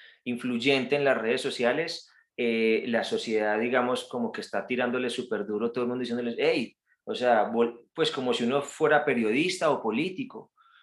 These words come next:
Entonces quieren que uno, sus redes sociales, empiece a promover noticias de las que uno no sabe qué, hasta dónde es cierto y hasta dónde no, y a participar en una realidad, inclusive política o social, en la que uno, pues lo que debe ser es muy respetuoso porque es información muy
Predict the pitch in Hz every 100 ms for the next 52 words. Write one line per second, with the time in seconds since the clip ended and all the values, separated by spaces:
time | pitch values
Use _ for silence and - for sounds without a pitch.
0 | _ 127 131 131 - 151 147 151 139 117
1 | 117 139 - - 123 107 117 135 135 117
2 | 113 123 139 - - _ - 120 113 120
3 | 127 139 135 117 110 113 123 143 131 139
4 | 127 113 - 110 107 113 131 135 127 127
5 | - _ - 135 - - 117 - 113 110
6 | 113 123 139 135 131 139 135 - 113 110
7 | 113 127 135 143 170 - - - - 120
8 | 120 113 117 117 113 113 131 139 143 139
9 | 117 113 113 - - _ - 123 131 113
10 | 120 - 127 247 - 127 135 117 110 113
11 | 107 - - 135 135 - 113 110 113 131
12 | 135 - _ _ _ _ - 156 117 117
13 | 110 107 101 110 131 131 127 131 127 127
14 | 120 113 117 117 131 139 123 - 113 107
15 | 104 101 127 135 120 107 110 104 113 117